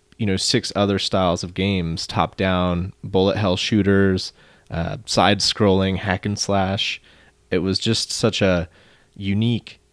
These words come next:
game that combined all these awesome elements that I think it's, it's definitely worth playing.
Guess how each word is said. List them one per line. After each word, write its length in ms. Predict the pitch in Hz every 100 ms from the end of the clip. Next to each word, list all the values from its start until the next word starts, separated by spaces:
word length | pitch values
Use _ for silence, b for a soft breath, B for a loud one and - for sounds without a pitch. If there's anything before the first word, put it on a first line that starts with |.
| _ _ 101
game 500 | 90 104 104 101 95
that 180 | 90 80
combined 380 | - 92 85 90
all 160 | 90 95
these 180 | 98 -
awesome 340 | 85 87 - 98
elements 520 | 87 95 85 80 76
that 220 | - 71 - _ _ _ _ _
I 80 | -
think 160 | 101 104
it's, 200 | 95 - -
it's 200 | 95 -
definitely 340 | 98 - 95
worth 140 | 87 -
playing. 300 | 98 95